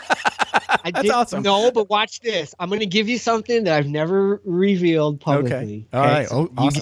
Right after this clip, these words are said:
Speaker 1: get, this, this is the first time. So, at one point, I did go back to Yale to graduate, mostly to honor my father.
Speaker 2: Okay.
Speaker 1: And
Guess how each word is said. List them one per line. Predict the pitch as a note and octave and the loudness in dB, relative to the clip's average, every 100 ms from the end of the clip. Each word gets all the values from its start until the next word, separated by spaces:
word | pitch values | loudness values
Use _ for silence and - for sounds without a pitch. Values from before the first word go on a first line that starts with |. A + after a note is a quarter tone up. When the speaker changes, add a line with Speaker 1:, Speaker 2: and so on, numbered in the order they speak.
| E3 - | -8 -16
Speaker 1:
get, | D#3+ | -10
this, | E3+ E3 - - _ _ _ _ - | -6 -6 -8 -12 _ _ _ _ 0
this | D3+ | 2
is | D#3 | 4
the | D3+ | 4
first | D#3+ D#3 D#3+ | 2 2 2
time. | C#3 A2 - | -2 -2 -12
So, | - F#3 F3+ E3+ - _ _ _ _ _ _ - | -2 2 4 2 -2 _ _ _ _ _ _ 0
at | A3 F#3+ | 0 2
one | G3+ B3 B3+ | 2 4 2
point, | - A#3+ G#3 F#3+ F3+ _ _ _ _ _ _ E3 | 0 2 4 4 0 _ _ _ _ _ _ 0
I | F3+ | 0
did | D3 E3+ F3+ | 2 0 2
go | F3+ D#3+ | -2 0
back | D#3 D3 | -2 -4
to | - | -6
Yale | C#3+ C#3+ C3+ | -2 -2 -2
to | C3 | -2
graduate, | B2 B2+ B2 A2+ G#2 F#2 F2+ C3+ | -2 0 0 -2 -2 -4 -8 -2
mostly | C#3 D3+ D#3 E3+ - F3 E3 | 2 6 6 4 2 2 2
to | D#3 | 0
honor | C#3 C#3+ C#3+ | 0 0 2
my | C3+ B2 | 2 0
father. | - A2+ A2 G2+ - _ _ _ _ - | -2 -4 -6 -10 -16 _ _ _ _ 0
Speaker 2:
Okay. | F3+ C#3+ | 2 4
Speaker 1:
And | C#3+ C#3 | 4 2